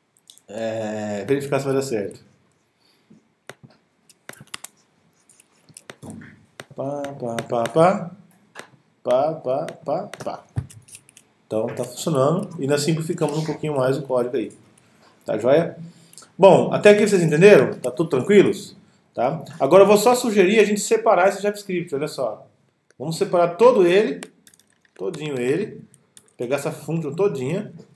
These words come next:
e vamos separar isso aqui, vamos deixar assim, ó, sem nada. E vamos separar, vamos criar um arquivo novo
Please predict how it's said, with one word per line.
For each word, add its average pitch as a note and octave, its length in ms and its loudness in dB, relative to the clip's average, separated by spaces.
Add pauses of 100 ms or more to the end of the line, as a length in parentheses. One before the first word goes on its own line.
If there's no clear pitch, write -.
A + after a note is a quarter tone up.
(720)
e D3+ 60 -8
vamos F3+ 240 -2
separar A3 440 4
isso G3 100 -4
aqui, C#3+ 160 -6
vamos D#3 160 -4
deixar F#3+ 140 -4
assim, - 80 -6
ó, C3+ 60 -6
sem A#3 280 -2
nada. C3+ 400 -2 (320)
E B2 60 -10
vamos F3 220 -2
separar, F3+ 500 2
vamos F3 160 -2
criar F3+ 220 -2
um E3 40 0
arquivo E3 360 -4
novo F#3 400 -2